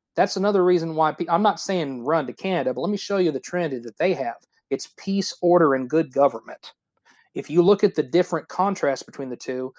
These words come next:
they tend to have a lot more of a community mindset at times like this,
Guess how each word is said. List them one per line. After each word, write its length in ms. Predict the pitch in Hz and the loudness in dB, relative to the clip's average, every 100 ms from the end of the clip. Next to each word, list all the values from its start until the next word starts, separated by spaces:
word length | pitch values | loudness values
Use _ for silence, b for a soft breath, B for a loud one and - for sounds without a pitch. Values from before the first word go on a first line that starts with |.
| b b _ | b b _
they 340 | 127 135 208 262 | -6 2 2 2
tend 280 | - 226 | 0 2
to 80 | 190 | 2
have 200 | 175 190 | 4 4
a 40 | 156 | 4
lot 260 | 151 185 | 4 2
more 140 | 185 160 | 0 0
of 80 | |
a 60 | 139 | -2
community 640 | - 139 135 175 208 151 131 | -4 -14 -6 -2 -2 -2 -6
mindset 800 | 127 165 208 196 - 123 120 - _ _ | -2 0 0 -2 -6 -8 -8 -14 _ _
at 160 | 139 - | -4 -2
times 380 | - 165 151 | -2 -2 0
like 180 | 135 120 | -2 -2
this, 420 | 127 190 175 151 | 2 4 4 2